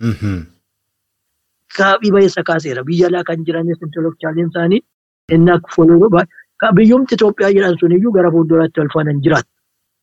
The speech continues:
Speaker 2: Wal faana jiraachuus hin dandeessu akka amma jiru. Impaayeriin sun hin caba.
Speaker 1: Hmm.
Speaker 2: Impaayeriin,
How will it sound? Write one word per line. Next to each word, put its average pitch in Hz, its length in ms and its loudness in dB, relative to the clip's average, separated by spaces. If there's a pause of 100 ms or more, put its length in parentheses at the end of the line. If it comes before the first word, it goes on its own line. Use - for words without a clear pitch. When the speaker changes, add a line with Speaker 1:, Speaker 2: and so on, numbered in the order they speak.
(680)
Speaker 2:
Wal 190 180 4
faana 240 280 2
jiraachuus 208 460 0
hin 202 140 -2
dandeessu 202 480 0
akka 175 180 -6
amma 170 160 -4
jiru. 165 140 4
Impaayeriin 185 480 0
sun 185 120 -2
hin 190 120 -2
caba. 170 300 -4 (220)
Speaker 1:
Hmm. 107 180 -16
Speaker 2:
Impaayeriin, 190 560 2